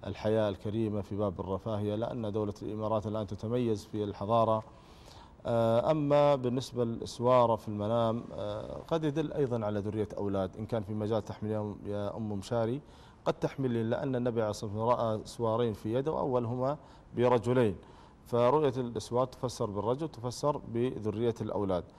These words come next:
الفرح في المنام زوال هم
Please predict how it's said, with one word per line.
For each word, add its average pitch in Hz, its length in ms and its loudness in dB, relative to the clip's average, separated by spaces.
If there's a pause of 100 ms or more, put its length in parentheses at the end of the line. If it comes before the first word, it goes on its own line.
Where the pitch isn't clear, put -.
(400)
الفرح 170 540 4 (100)
في - 80 -4
المنام 131 500 2 (100)
زوال 151 380 6
هم 113 240 0